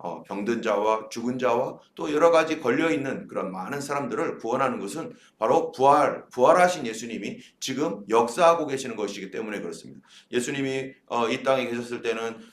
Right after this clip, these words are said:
육신으로 계셨기 때문에 어떤 이스라엘이라거나 어떤 한정된 장소에서만 주님이 활동하셨어요. 그래서,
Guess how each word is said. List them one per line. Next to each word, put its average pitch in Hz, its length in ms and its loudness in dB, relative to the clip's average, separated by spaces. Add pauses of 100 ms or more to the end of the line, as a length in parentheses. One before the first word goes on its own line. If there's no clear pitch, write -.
(120)
육신으로 165 540 -4
계셨기 - 400 -6
때문에 98 420 -6 (240)
어떤 117 420 -4
이스라엘이라거나 139 920 2
어떤 117 240 -4
한정된 175 600 -4
장소에서만 113 760 -4 (180)
주님이 117 300 -6
활동하셨어요. 113 800 -8 (360)
그래서, 151 460 0